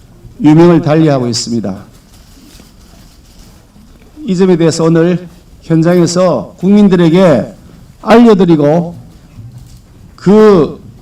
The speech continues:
책임을 반드시 규명하겠다는 뜻을 담아서 현장 기자회견을 진행하도록 하겠습니다.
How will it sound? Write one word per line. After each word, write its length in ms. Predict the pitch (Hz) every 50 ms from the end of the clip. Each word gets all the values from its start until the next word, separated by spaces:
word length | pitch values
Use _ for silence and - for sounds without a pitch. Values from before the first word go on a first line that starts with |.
| - - - - - - - - -
책임을 680 | - - - 214 226 233 233 226 196 147 117 - 120 - -
반드시 560 | - - 143 175 190 233 208 - 226 208 -
규명하겠다는 1040 | - - 156 175 196 208 208 202 196 196 196 - 190 180 175 165 135 120 - - - -
뜻을 300 | - 175 - 190 165 151
담아서 680 | 160 160 151 151 139 - 196 185 160 127 101 - - - - - - - - - - - - -
현장 480 | - - 160 156 151 156 170 165 160 143
기자회견을 840 | - 175 170 170 185 170 160 151 165 160 160 156 135 110 104 110 - - - - - - - - - - - - - - -
진행하도록 800 | - - - 147 151 151 147 139 131 131 143 147 135 117 98 123 - - - - - - - - - - - - - _ - - _
하겠습니다. 600 | - 135 131 127 113 - - 120 113 101 92 85